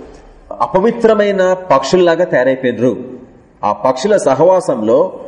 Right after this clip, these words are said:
ఆ, అసహ్యమైన పక్షులు, అపవిత్రమైన పక్షులు, రెండు రకాల పక్షుల గురించి మాట్లాడుతున్నా అక్కడ. అపవిత్రమైన పక్షులు, అసహ్యమైన పక్షులు, హేట్ఫుల్ బర్డ్స్ అని ఉంది ఇంగ్లీష్ లో.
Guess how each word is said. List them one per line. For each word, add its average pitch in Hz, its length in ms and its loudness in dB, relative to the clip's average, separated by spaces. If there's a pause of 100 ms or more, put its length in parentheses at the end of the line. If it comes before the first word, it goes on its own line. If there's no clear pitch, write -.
(360)
ఆ, 101 340 -2
అసహ్యమైన 196 560 0
పక్షులు, 196 520 0 (220)
అపవిత్రమైన 196 540 2
పక్షులు, 131 340 -2
రెండు 143 180 4
రకాల 160 200 2
పక్షుల 143 320 -2
గురించి 147 180 -2
మాట్లాడుతున్నా 120 380 0
అక్కడ. 98 320 -2 (300)
అపవిత్రమైన 185 580 2
పక్షులు, 208 500 0 (340)
అసహ్యమైన 180 460 4
పక్షులు, 123 400 -2 (340)
హేట్ఫుల్ 190 560 2
బర్డ్స్ 175 240 4
అని 175 100 0
ఉంది 165 140 0
ఇంగ్లీష్ 147 300 -2
లో. - 60 0